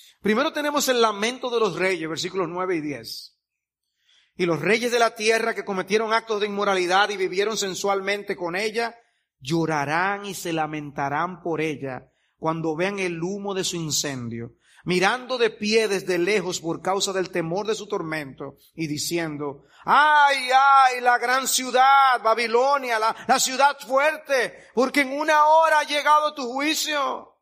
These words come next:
Una vez más se usa la figura de la inmoralidad sexual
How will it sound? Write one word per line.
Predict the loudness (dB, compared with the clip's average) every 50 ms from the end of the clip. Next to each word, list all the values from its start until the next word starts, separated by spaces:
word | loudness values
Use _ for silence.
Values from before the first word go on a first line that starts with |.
| _ _ _ _ _ _ _ _ _ _ _ _ _ _ _ _ _ _ _ _ _ _ _ _ _ _ _ _ _ _ _ _
Una | -4 -2 0 0
vez | 0 0
más | 2 2 0 0 0
se | -2
usa | -4 -2 -2
la | 0 -2
figura | -2 -2 -4 -2 -2 -2 -2
de | -2
la | -2 -4
inmoralidad | -4 -4 -4 -4 -4 -4 -4 -6
sexual | -6 -6 -8 -10 -8 -6 -4 -2 -2 -2 -4 -6